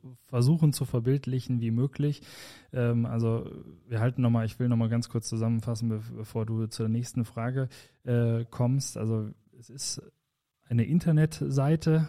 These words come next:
auf, äh, der ich mich bewegen kann. Ich kann, äh, Fragen stellen und dann kommen Antworten.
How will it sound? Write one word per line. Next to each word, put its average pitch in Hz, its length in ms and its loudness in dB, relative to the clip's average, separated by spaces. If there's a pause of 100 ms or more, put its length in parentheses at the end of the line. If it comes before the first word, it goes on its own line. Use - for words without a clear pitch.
(120)
auf, 123 300 -2
äh, 120 140 0
der 123 180 0
ich 120 140 -2
mich 120 160 -2
bewegen 151 400 0
kann. 147 260 0
Ich 120 160 -4
kann, 120 320 0
äh, 113 220 -4
Fragen 127 400 -4
stellen 120 340 -4
und 113 120 -2
dann 113 140 -6
kommen 110 360 -4
Antworten. 156 680 -2